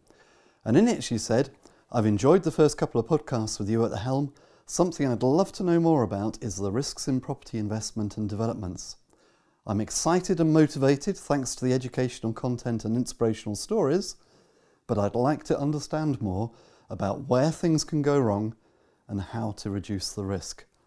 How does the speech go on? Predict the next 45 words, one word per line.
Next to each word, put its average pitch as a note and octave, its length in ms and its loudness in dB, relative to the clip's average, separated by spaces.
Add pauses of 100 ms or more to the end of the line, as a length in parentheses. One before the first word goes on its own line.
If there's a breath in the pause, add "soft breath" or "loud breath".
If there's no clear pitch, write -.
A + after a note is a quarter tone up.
(120)
Many G2 240 -4
thanks, F#2+ 320 -8
Justine." G#2+ 400 0
That A#2 160 0
is A2 80 -4
a - 20 0
great C3 380 0
question, G#2+ 480 -2 (340 soft breath)
and A2+ 100 0
obviously A2 260 0
a G2 40 0
very A2+ 180 4
sensible G#2+ 460 -4
thing G#2 200 -4
to - 100 -12
do G2+ 160 -2
before G#2+ 240 -2
you G2+ 40 0
start A2 360 -2
in G#2+ 100 -4
property G2+ 320 -6
is G2 120 -6
to G#2 100 -8
think B2+ 240 -4
about G#2+ 200 0
where A#2 160 0
things A2+ 300 -4
can E3 240 -2
go A#2 100 2
wrong A#2 300 0 (400 loud breath)
and A2 80 0
not A2 160 0
just A#2 220 -4
to A2 80 -6
go G#2+ 160 -2
naively A2+ 580 -2
ploughing G#2+ 420 -4
ahead. G#2 320 -2 (380 soft breath)
So A2 140 -4
that's G2+ 180 -4
a G2 40 -10
great A2 280 0
way G#2+ 140 -2
to F#2+ 120 -10
start. G2 440 -6